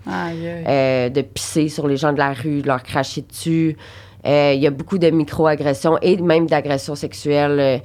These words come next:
Speaker 2: de, d'usagers qui viennent te voir puis qui sont comme, « Cette nuit, euh, j'ai vécu une agression sexuelle. » Puis pour eux, c'est normal. C'est même pas, ils sont comme, « Ah, je peux-tu avoir un nouveau pantalon parce que j'ai du sang partout ? »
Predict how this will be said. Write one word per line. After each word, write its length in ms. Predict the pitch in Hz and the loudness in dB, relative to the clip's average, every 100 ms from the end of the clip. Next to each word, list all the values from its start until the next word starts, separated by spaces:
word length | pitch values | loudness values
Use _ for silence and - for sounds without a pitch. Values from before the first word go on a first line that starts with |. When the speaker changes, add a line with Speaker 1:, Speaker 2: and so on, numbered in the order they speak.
| - - - | -10 -20 -18
Speaker 2:
de, 220 | - 165 135 | 0 2 2
d'usagers 680 | 147 151 156 143 156 156 | -2 0 2 2 0 -2
qui 180 | - - | -4 -8
viennent 360 | 143 160 151 143 | 0 2 2 -2
te 140 | 165 | -2
voir 420 | 143 139 143 175 | 0 2 2 2
puis 80 | - | -2
qui 60 | - | -6
sont 100 | 131 | -4
comme, « 180 | 143 | -4
Cette 240 | 143 147 120 | -2 -2 -2
nuit, 360 | 151 151 151 | 0 0 2
euh, 60 | 143 | 0
j'ai 140 | 139 | -2
vécu 220 | 139 135 151 | -6 -6 -2
une 80 | |
agression 320 | 147 147 135 156 | 0 0 -2 -6
sexuelle. » 440 | 151 131 165 208 | -6 0 0 0
Puis 120 | 190 | -2
pour 180 | - 143 | -2 0
eux, 40 | 156 | 0
c'est 160 | 156 | 0
normal. 480 | 143 139 143 151 180 | 0 2 2 2 2
C'est 120 | 180 | 0
même 180 | 147 143 | 0 0
pas, 140 | 160 151 | 0 -2
ils 340 | - - - | -4 -18 -4
sont 100 | 175 | 0
comme, « 220 | 175 165 - | 2 0 2
Ah, 260 | 190 196 - - - | 0 0 -4 -20 -20
je 120 | - | -12
peux-tu 220 | - 202 | -10 -2
avoir 360 | 233 240 185 170 | 2 2 2 0
un 80 | 180 | 0
nouveau 180 | 170 175 | 0 0
pantalon 400 | 170 160 151 170 | -2 2 2 2
parce 160 | 214 | -2
que 100 | - | -2
j'ai 140 | 151 151 | -4 -4
du 100 | 123 | -4
sang 180 | 156 135 | -4 -2
partout ? » 340 | 139 - 127 | -4 -6 -16